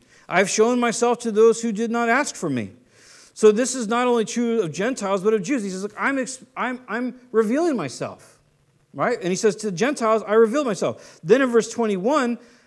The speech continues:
he says, "But of Israel," he says, "all day long I have held out my hands for a disobedient and contrary people." So Paul kinda, he concludes this section. He says, "Look, so the whole, chapter ten is primarily all about Israel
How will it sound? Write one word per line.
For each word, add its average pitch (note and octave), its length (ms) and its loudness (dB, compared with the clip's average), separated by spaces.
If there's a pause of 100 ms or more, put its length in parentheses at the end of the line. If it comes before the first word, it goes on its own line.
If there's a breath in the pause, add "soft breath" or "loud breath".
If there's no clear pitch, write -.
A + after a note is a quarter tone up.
(140)
he E3+ 80 -4
says, E3+ 180 -4
"But F3 180 0
of D3+ 120 2
Israel," F#3 440 0
he C#3 120 -6
says, C3 460 -4
"all F#3+ 260 0
day G3+ 160 -2
long C#3+ 340 -4
I B2+ 100 -8
have A#2 100 -6
held E3 260 -4
out D#3+ 100 -4
my D3 140 -8
hands C3 460 -8
for B2+ 160 -10
a A2 40 -6
disobedient C3 800 -8
and A2 140 -18
contrary A#2 540 -16
people." G#2 420 -20 (2000)
So - 160 -10
Paul A#3 320 -8
kinda, G3 320 -2
he D3+ 180 -8
concludes F#3 560 -2
this G#3 180 -4
section. F#3+ 360 -4
He D3+ 60 -4
says, D3 300 -8
"Look, - 360 -4
so - 80 -10
the E3+ 80 -2
whole, F3 220 -12
chapter C4 340 -6
ten F#3+ 500 -6 (840 soft breath)
is F3 120 -4
primarily G3+ 720 -2
all F#3+ 220 -4
about G3+ 180 -2
Israel C3 380 -8